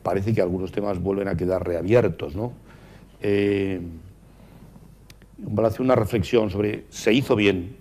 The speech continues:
en el momento de la transición en la descentralización política. Yo, y, en fin, me parece absolutamente claro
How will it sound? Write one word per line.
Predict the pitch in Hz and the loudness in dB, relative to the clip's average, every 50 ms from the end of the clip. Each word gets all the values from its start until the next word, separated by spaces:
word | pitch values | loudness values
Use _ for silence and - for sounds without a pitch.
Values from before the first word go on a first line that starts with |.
| - - - | -20 -14 -10
en | - 92 | -8 -6
el | 87 | -4
momento | 87 92 98 90 98 | -2 -2 -2 0 0
de | 90 | 0
la | 87 | 0
transición | 87 92 85 76 71 85 78 - - 107 101 92 85 76 - - - - - - - - - - - - - - | -2 -4 -6 -6 -8 -12 -10 -2 0 2 2 2 0 -4 -8 -16 -20 -20 -20 -20 -20 -20 -20 -20 -20 -20 -20 -10
en | - 101 95 95 90 92 92 92 90 87 85 82 80 78 80 85 - 113 | -4 0 2 2 4 4 2 2 2 0 0 -2 -4 -8 -12 -14 -12 -4
la | 95 95 95 | 2 2 4
descentralización | 95 104 95 - 110 98 95 90 85 87 92 82 | 4 2 0 0 -2 0 0 0 0 0 -2 0
política. | 82 92 95 92 107 101 | 0 0 0 2 2 2
Yo, | 95 95 98 - - - - - - - - | 2 2 2 0 -2 -10 -20 -20 -16 -8 -6
y, | 113 101 92 90 82 80 | -4 -4 -2 -4 -4 -6
en | 80 82 85 82 - | -8 -10 -12 -14 -12
fin, | - - 98 | -8 -6 -6
me | 90 82 | -6 -4
parece | 76 90 85 107 | -6 -6 -4 -4
absolutamente | 101 92 78 95 101 98 95 92 90 87 92 | -4 -4 -4 -4 -4 -2 -2 -4 -4 -4 -4
claro | - 101 98 87 80 80 | -2 0 0 -2 -2 -4